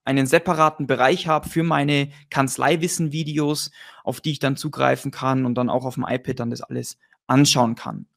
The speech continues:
Also für mich ganz, ganz tolle Möglichkeit, Wissen zu verteilen, Wissen weiterzugeben, aber auch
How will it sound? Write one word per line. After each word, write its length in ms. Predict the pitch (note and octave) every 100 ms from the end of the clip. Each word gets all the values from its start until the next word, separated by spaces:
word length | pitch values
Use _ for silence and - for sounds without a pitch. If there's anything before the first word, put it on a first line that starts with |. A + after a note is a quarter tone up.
| _
Also 180 | C#3+ D3+
für 220 | D3+ E3
mich 380 | E3+ G#3+ - - - -
ganz, 260 | F3 G3
ganz 180 | G3 F#3
tolle 200 | F#3 F3+
Möglichkeit, 560 | F3 F3+ F#3 - E3 D3+
Wissen 220 | E3 F#3+
zu 140 | F#3
verteilen, 640 | E3 D#3 - D#3+ F#3 F#3 D3+
Wissen 240 | E3+ D#3
weiterzugeben, 680 | C#3+ E3 E3+ D#3 E3+ E3 E3
aber 320 | - D3 E3 -
auch 220 | D#3